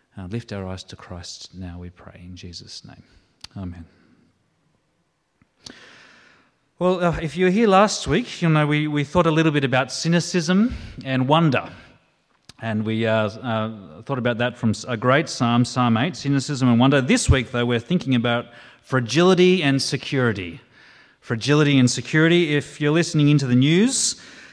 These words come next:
it can be easy, pretty easy to feel a bit fragile, can't it? Uh, from, you know, uh, uh, I just looked down my news feed this morning, um,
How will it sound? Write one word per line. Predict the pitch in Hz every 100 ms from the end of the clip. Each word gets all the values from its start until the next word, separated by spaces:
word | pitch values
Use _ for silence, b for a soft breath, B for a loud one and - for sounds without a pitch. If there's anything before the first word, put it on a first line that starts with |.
| B
it | 139
can | 151
be | 143 143 151
easy, | 147 139 143 131
pretty | 165 147
easy | 143 127
to | 117
feel | - 131
a | 120
bit | 120
fragile, | - 123 110 110 101
can't | 113 113
it? | 165 202 - b b b b -
Uh, | 113 104
from, | - 123 120 117 101
you | 143
know, | 135 127 -
uh, | 127
uh, | 117 113 110 110 110
I | 113
just | 107 -
looked | 113 -
down | 120 113
my | 110
news | 107 113 110
feed | - 113
this | 107 -
morning, | 113 120 120 117 B B B B B B -
um, | 110 107 104 104